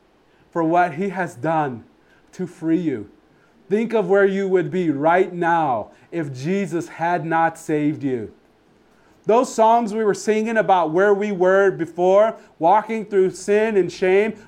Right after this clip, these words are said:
walking a life that was without hope, that was us. One act of faith.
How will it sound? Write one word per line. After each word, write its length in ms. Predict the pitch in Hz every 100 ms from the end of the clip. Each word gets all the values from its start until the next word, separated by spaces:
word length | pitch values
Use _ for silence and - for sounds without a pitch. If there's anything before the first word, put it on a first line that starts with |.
| -
walking 440 | 175 214 240 233
a 60 | 190
life 440 | 175 175 202 214
that 100 | 185
was 140 | 165
without 340 | 156 156 185 185
hope, 420 | 165 190 214 - _ -
that 320 | 185 214 190
was 460 | 185 208 208 165 151
us. 680 | 175 208 170 127 - - - _ _ _ _ _ _ _ _ _ _ _ _ _ _ _ _ _ _ _ _ _ _ _ _ _ _ _ _ _ _ _ _ _ _ _ _ _ _ _ _ _ _ _ _ _ -
One 240 | 139 185
act 300 | 196 202 -
of 100 | 180
faith. 320 | - 139 104